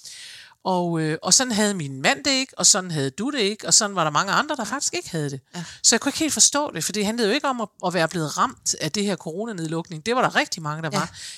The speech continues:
Speaker 1: Men jeg var på en eller anden måde den eneste, der var sådan helt ude i tårerne. Ja. Af dem, jeg kendte i hvert fald. Nå. Så sidder jeg og arbejder med de her værdier, og så opdager <laughs> jeg jo, at det er fordi, mens jeg sidder og tænker, "Åh, personlige værdier," så tænker jeg, "Nå ja,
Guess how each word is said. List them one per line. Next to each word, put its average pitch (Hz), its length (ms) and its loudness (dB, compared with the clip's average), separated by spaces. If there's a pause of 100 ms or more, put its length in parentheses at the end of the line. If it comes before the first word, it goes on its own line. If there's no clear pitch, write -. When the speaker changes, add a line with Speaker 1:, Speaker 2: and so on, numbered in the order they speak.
(120)
Speaker 1:
Men 196 180 -2
jeg 233 140 6
var 277 80 4
på 226 120 -2
en - 40 0
eller 208 80 -4
anden 190 40 -6
måde 202 120 -2
den 196 100 -8
eneste, 208 360 -4
der 151 60 2
var 139 80 0
sådan 180 160 -2
helt 214 300 -2
ude 180 180 -4
i 208 40 -8
tårerne. 175 480 -2 (680)
Ja. 185 60 2
Af 180 60 4
dem, 165 160 4
jeg 160 120 2
kendte 156 280 -2
i 139 40 -8
hvert 143 160 -4
fald. - 180 -10 (120)
Nå. 165 120 8 (920)
Så - 180 8
sidder 226 240 8
jeg 165 80 6
og 160 120 4
arbejder 180 220 2
med 165 60 -10
de 196 120 0
her 180 80 0
værdier, 226 440 -2
og - 80 6
så - 60 4 (140)
opdager 185 520 -2
<laughs> - 40 -10
jeg 143 100 -6 (120)
jo, - 200 -12 (400)
at - 180 -2
det 220 240 6
er 226 100 6
fordi, 233 440 4
mens 233 260 2
jeg 214 100 4
sidder 226 240 8
og 202 60 4
tænker, 214 300 6
"Åh, 247 100 10
personlige 214 420 0
værdier," 196 180 -2
så - 80 -4
tænker 208 140 0
jeg, 190 60 0
"Nå 214 160 4
ja, 208 160 4